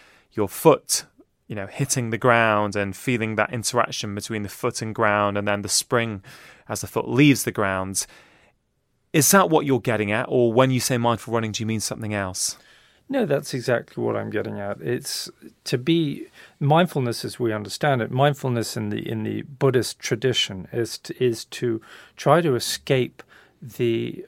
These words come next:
Speaker 2: uh, irrelevance of thinking about the past and the future all the time,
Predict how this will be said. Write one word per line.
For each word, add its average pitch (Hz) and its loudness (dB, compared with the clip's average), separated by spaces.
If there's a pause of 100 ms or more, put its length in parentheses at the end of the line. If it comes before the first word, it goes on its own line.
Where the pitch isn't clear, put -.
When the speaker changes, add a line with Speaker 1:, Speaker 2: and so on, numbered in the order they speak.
Speaker 2:
uh, 113 -6 (1200)
irrelevance 123 2
of 113 -6
thinking 127 -6
about 113 2
the - -12
past - -4
and 110 -8
the 98 -8
future - -6
all 98 -8
the 98 -12
time, 98 -10